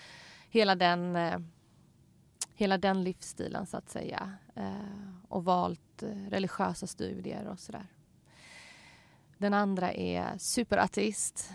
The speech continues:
eh, tatueringar, och han har varit liksom punkare, och nu kommer han döda mig för att jag använder fel termer, men massa olika stilar helt enkelt, och, eh, liksom jättekreativ, gillar att måla och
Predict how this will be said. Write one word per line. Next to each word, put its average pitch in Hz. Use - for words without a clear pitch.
eh, 190
tatueringar, 190
och 180
han 190
har 180
varit -
liksom -
punkare, 190
och 196
nu 190
kommer 170
han 170
döda 160
mig 175
för -
att -
jag -
använder 165
fel 180
termer, 185
men 202
massa 185
olika 165
stilar 180
helt -
enkelt, -
och, -
eh, 196
liksom 214
jättekreativ, 196
gillar 190
att 185
måla 185
och -